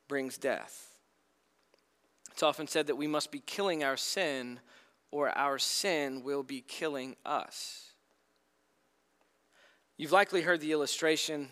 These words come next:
the headline, read about it, about a man who, who had a cub lion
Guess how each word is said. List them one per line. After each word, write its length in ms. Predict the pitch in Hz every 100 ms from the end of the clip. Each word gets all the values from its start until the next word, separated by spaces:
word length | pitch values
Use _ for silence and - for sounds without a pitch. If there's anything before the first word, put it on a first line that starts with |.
| 127
the 100 | 131
headline, 640 | 160 156 139 135 135 131 - _ _ _ _ _ _ _ _ - - - _ _
read 200 | 131 151
about 300 | 151 135 139
it, 80 | 139
about 180 | 135 135
a 40 |
man 340 | 131 135 143 143
who, 440 | 139 143 131 123 117 _ -
who 80 | 135
had 160 | 143
a 140 | 123 113 _
cub 400 | - 165 151 143 -
lion 640 | 143 131 156 165 180 196